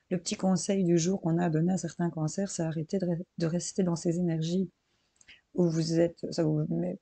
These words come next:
pas bien, hein, euh, la jalousie, euh, par rapport à une situation, euh, refusez d'être comme ça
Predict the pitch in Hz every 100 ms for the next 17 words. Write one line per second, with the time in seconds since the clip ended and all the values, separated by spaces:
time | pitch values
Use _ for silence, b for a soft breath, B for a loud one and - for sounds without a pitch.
0 | _ - 165 196 254 220 196 208 165 151
1 | 151 160 160 160 156 160 185 196 190 165
2 | 151 147 147 160 151 147 185 180 151 151
3 | 147 147 165 160 151 147 - 190 208 208
4 | 175 147 156 B B B B - 190 190
5 | 185 160 202 185 180 - 160 151 151 -
6 | 185 202